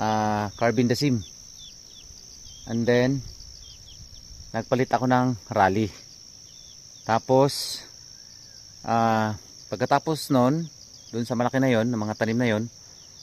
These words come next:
ah, nagpalit na naman ako ng, ah, pang-spray naman sa para pampunggus,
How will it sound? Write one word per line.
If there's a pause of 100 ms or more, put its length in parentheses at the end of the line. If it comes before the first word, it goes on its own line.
(200)
ah,
nagpalit
na
naman
ako
ng, (1400)
ah,
pang-spray
naman
sa
para
pampunggus,